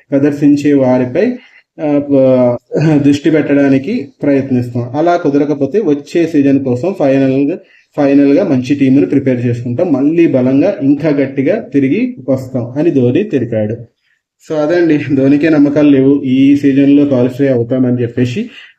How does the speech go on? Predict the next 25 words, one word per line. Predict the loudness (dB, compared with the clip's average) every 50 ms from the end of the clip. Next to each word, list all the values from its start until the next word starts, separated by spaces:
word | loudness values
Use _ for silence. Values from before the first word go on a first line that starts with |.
| _ _ -8 -6
So, | -6
ఫైనల్గా | -4 -2 -2 0 2 2 2 2 2 2 0 -2 -2 -2
తను | 0 0 0 0 0 -4
చెప్పకనే | -6 -6 -4 -2 -2 0 0
చెప్పేశాడు. | -2 -2 -4 -2 -2 -2 -2 0 -2 -2 -2 -2 -4 -6 -8 -16 _ _ _ _ _ _ -20 -14 -8 -4
So, | -2 0 2 2 2 2 2 0 0 -2 -6 -12 -20 _ _ _ _ _ _ _ _ -10 -8
ఓకే, | -6 -2 -2 -2 -2 -2 -4
ఒక | -4 -2 -2 -2 -2 -2
ప్రతి | -4 -6 -2 0 2 2 4 4 4 4 2 2 2
సీజన్లో | 2 2 2 2 2 2
ప్రతి | 2 0 0 0 0 0
టీము | 2 2 2 2 2
దుమ్ము | 2 2 2 2 4
దులపాలంటే | 2 2 2 0 0 0 0 2 2 0
అది | 0 0 0 0 -2 -2 -2
కష్టమైన | -4 -4 -4 -4 -2 -2 -2 -2
పని. | -2 -2 -2 -2 -2 -2 -4 -6 -12 -20 _ _ _ -12 -10
ఇప్పటికే | -6 -4 -2 0 0
ఐదు | 2 2 2 2 0
కప్పులు | 0 0 0 0 2 2
గెలిచారు | 2 0 0 0 0 0 2 2
చెన్నైలేమి, | 2 0 0 -2 0 0 0 2 2 2 2 2 0
మనం | 0 -2 -4 -6
తక్కువ | -6 -8 -6 -4 -4 -4 -2
చేయలేము, | -2 -2 0 0 0 0